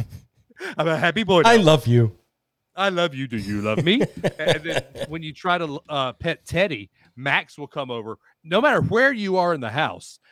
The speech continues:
Speaker 1: Max will come over and stick his head, his head under your hand
Speaker 2: I love it.
Speaker 1: and push Teddy out of the way.
Speaker 2: Love it.
Speaker 1: As,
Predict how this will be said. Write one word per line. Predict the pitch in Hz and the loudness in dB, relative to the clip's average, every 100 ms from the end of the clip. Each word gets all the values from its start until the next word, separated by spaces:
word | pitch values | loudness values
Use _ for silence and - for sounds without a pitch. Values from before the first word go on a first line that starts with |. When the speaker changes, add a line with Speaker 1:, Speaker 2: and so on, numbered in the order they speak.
| _ | _
Speaker 1:
Max | 147 175 202 180 | -2 -2 -2 -8
will | - | -10
come | 180 | -8
over | 160 143 135 | -8 -8 -8
and | 123 113 | -10 -12
stick | - - - - 226 196 | -18 -20 -16 -2 -2 -2
his | 151 185 | -8 -6
head, | 175 131 110 104 - _ _ - | -6 -6 -10 -16 -20 _ _ -10
his | 139 - | -8 -2
head | 180 147 123 | 0 0 -4
under | 139 131 | -8 -6
your | 113 107 | -6 -6
hand | 120 104 90 | -6 -8 -8
Speaker 2:
I | |
love | 92 90 | -6 -6
it. | 90 120 | -8 -12
Speaker 1:
and | 104 | -10
push | - 170 - | -2 -2 -2
Teddy | - 147 120 | -10 -8 -6
out | 107 | -8
of | 101 | -10
the | |
way. | 101 92 95 | -14 -16 -8
Speaker 2:
Love | 104 98 | -6 -6
it. | - | -10
Speaker 1:
As, | 107 | -14